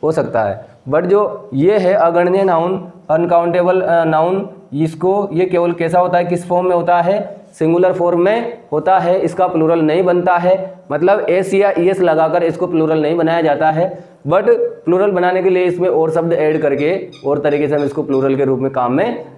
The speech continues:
ले सकते हैं, मतलब उसके साथ और चीज़ हमें adjective के रूप में ऐड करनी होती है। तो देखो, आज की class में हमने noun की basic information सीखी है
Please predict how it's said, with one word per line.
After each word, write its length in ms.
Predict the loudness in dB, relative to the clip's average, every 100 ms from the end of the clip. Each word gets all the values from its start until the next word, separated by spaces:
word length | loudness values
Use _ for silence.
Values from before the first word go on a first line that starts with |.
| -2
ले 200 | 0 0
सकते 320 | -4 -8 -4
हैं, 100 | -2
मतलब 300 | 0 0 0
उसके 340 | 0 -4 -4 -2
साथ 160 | -2
और 260 | 0 -2 0
चीज़ 260 | 0 0
हमें 300 | 0 0 -2
adjective 380 | -2 -4 -2 -2
के 80 | 0
रूप 140 | -2
में 160 | -2 -2
ऐड 200 | -2 0
करनी 540 | 0 2 0 -2 -10 -20 -20 _ _ _ -6
होती 220 | -4 -2 -4
है। 140 | -8 -16 -20 -20 -20 -20 -8 -2
तो 60 |
देखो, 260 | 0 0 0
आज 400 | 0 0 0 0
की 80 | 0
class 340 | 2 2 2
में 200 | 0 0
हमने 320 | 0 0 0
noun 400 | 2 0 0 0
की 80 | -2
basic 360 | 0 0 0 -2
information 540 | -2 -2 -2 -2 -2
सीखी 380 | -2 -2 0
है 60 | 0